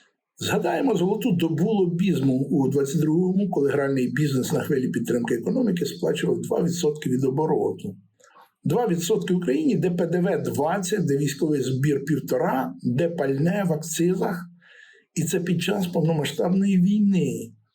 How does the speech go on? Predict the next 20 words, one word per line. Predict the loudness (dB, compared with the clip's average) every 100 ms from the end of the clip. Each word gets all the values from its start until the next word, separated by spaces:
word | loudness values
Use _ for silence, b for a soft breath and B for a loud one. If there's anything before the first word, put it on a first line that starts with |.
| B B B 0
Ініціативи | 2 2 0 0 2
на | 2 2 0 -4 -6
кшталт | -8 -6 -2 0 0 -4 -8 -14 -20 _ _ _ -2
двадцять | 0 0
сім | -2 0
тринадцять | 0 0 0 0 -2 -2 -2
Д | -4 -2 -4 -10 B B B -4
закону | -2 0 0 0 0
пропонували | -2 0 0 0 0 0 0 0
зменшити | -2 -2 0 0 0 -2 -2
податки | 0 0 -2 -2 -2
букмекерам | -2 0 -2 0 -2 0 -2 0
і |
лотерейникам, | 0 0 0 0 0 -2 0 2
перевести | 2 2 0 0 -2
оподаткування | 0 0 -2 0 -2 0 0 0
з |
доходу | 0 0 0 0 2
на | 2
різницю, | 0 2 0 0 -2